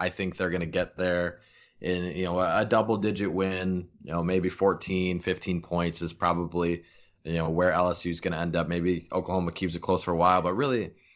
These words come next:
when you look at it, Oklahoma has, has made the playoff with mu-, better teams than this team. I mean, Baker Mayfield's Oklahoma team was better.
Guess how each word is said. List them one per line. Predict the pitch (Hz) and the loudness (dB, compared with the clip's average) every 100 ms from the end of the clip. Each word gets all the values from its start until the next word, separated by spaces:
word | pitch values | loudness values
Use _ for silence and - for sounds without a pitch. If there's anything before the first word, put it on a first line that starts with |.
| - | -10
when | 107 | -2
you | 113 | 2
look | 120 127 | 4 4
at | 104 | 2
it, | 92 | 2
Oklahoma | 90 - 110 110 104 | 0 -2 -2 -2 0
has, | 98 92 - | -2 -4 -6
has | 95 98 95 | -6 -6 -2
made | 101 101 | -2 -2
the | |
playoff | 90 - 104 95 92 - - | -2 0 4 4 2 0 -8
with | 90 95 92 - - _ _ | -2 -2 -2 -12 -20 _ _
mu-, | 101 107 - - | -2 0 0 -2
better | 117 127 | 0 0
teams | - 113 110 107 92 - | -2 -4 -4 -4 -6 -8
than | 92 90 87 87 82 | -4 -2 -2 -4 -6
this | 98 101 - | -6 -6 -8
team. | - 82 78 80 104 - _ - | -8 -6 -6 -8 -10 -18 _ -8
I | |
mean, | 82 87 82 | -4 -4 0
Baker | 98 95 95 | 2 2 0
Mayfield's | 92 92 98 98 95 | 0 -2 0 0 0
Oklahoma | 92 95 87 95 92 | 0 -2 -2 -2 -2
team | - 90 | -4 -4
was | 87 | -4
better. | - 92 90 87 | 0 2 2 0